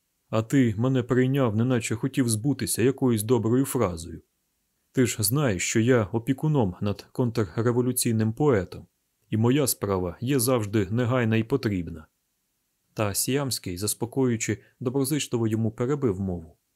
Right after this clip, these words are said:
кажучи: "Я дивуюся твоєму невдоволенню. Адже ж ти мене застав з порожнім столом передо мною.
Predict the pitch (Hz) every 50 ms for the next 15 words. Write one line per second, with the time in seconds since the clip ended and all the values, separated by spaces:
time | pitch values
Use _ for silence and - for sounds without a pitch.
0 | _ _ - 131 104 90 85 85 - - - - _ _ _ _ _ _ _ _
1 | _ _ _ _ _ _ _ _ _ _ _ _ _ - 143 175 185 180 175 165
2 | 160 143 139 180 190 214 226 175 127 - - 113 107 - 127 131 127 120 113 117
3 | 120 127 127 123 135 170 165 147 117 95 92 90 90 87 87 - _ _ _ _
4 | _ _ _ _ _ _ _ _ _ - 175 175 143 151 165 156 131 - - 180
5 | 170 165 160 160 156 127 147 151 - - - 151 143 120 110 - - - - 170
6 | 170 170 165 139 - 156 147 - - - 185 185 170 143 113 - - 95 101 107
7 | 107 131 135 131 107 95 90 - -